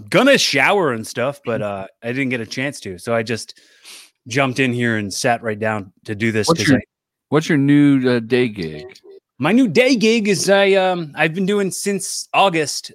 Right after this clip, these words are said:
Speaker 1: I've been doing, like, um, H V A C tech, like,
Speaker 2: Oh,
Speaker 1: helper.
Speaker 2: yeah.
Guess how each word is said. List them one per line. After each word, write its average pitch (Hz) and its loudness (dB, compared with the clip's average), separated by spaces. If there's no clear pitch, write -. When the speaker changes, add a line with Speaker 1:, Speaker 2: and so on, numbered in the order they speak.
Speaker 1:
I've 135 -4
been 156 -4
doing, 147 -2
like, 135 -2
um, 107 -4
H 143 -2
V 139 0
A 139 -2
C 139 -4
tech, - -6
like, 120 -6
Speaker 2:
Oh, 175 -8
Speaker 1:
helper. 175 0
Speaker 2:
yeah. - -6